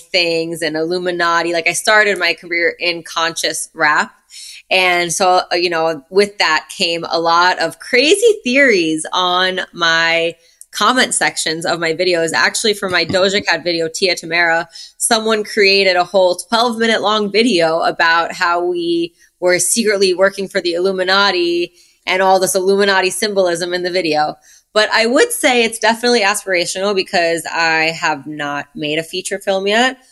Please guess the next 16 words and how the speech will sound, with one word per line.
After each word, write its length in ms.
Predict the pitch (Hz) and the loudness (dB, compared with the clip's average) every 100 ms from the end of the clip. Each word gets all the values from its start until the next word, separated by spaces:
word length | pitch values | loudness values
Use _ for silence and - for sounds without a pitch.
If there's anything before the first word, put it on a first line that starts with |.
| - | -6
That's 140 | 170 170 | -6 -6
something 240 | 165 160 | -4 -4
I'm 120 | 156 | -2
working 300 | 156 160 160 | -4 -6 -6
on 140 | 151 151 | -6 -2
now. 320 | 147 156 180 | -2 0 0
And 100 | 165 | -2
I 80 | 156 | -4
think 300 | 156 160 - | -4 -8 -2
that 320 | 156 156 - | 0 0 -2
in 160 | 170 | -6
my, 240 | 170 160 156 160 _ _ _ - | -4 -2 -4 -6 _ _ _ -4
I 80 | 180 | -2
think 200 | 226 214 | 0 2
that 100 | 196 | 0
it's, 200 | 196 | 0